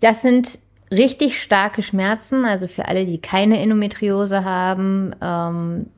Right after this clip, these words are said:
das ist ein kompletter Knockout und wirklich unerträglich. Und oft haben diese Frauen aber auch damit zu kämpfen, dass sie eben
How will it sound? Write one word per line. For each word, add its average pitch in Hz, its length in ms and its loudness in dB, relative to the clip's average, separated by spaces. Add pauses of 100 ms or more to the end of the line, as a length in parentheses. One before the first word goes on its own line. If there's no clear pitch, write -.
(260)
das 170 320 -2
ist - 400 -8
ein 165 140 -2
kompletter 208 440 0
Knockout 226 720 0 (760)
und 180 720 2 (960)
wirklich 180 440 -2
unerträglich. 202 960 0
Und 180 220 -8
oft 202 300 0
haben 185 220 -2
diese 180 220 -2
Frauen 185 360 -2
aber 170 260 0
auch 190 160 2
damit 185 300 -4
zu - 100 -12
kämpfen, 170 460 -6
dass 165 200 -6
sie 175 140 -8
eben 170 400 -4